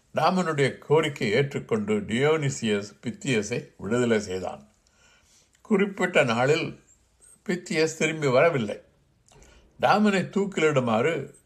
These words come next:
காவலாளிகளுக்கு டியோனிசியஸ் உத்தரவிட்டான். ஆனால் மரண தண்டனை செய்பவர்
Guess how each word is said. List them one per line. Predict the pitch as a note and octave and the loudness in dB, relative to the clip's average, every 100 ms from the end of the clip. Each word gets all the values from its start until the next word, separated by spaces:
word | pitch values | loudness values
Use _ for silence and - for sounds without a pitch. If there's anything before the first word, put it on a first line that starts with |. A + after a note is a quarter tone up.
| _ | _
காவலாளிகளுக்கு | D#3+ E3+ D#3+ C#3 B2+ A#2+ A2+ A2+ G#2+ C#3+ | 4 4 4 6 6 4 0 -2 -4 -6
டியோனிசியஸ் | G#2+ A#2+ B2 A#2+ - G#2+ C#3 | -4 0 0 -2 -4 -6 -6
உத்தரவிட்டான். | C#3 - A2+ G2+ F#2 - - - _ _ _ _ _ _ - | -6 2 2 2 -2 -8 -10 -12 _ _ _ _ _ _ -4
ஆனால் | B2 D#3 F3 G2+ | 2 6 4 2
மரண | G2 C3 F3+ F#3+ | 2 4 6 4
தண்டனை | F3 D#3 C#3+ C3 | 2 2 0 -2
செய்பவர் | A2 A2+ A2+ A2+ D3 - - | -4 -4 0 2 2 0 -4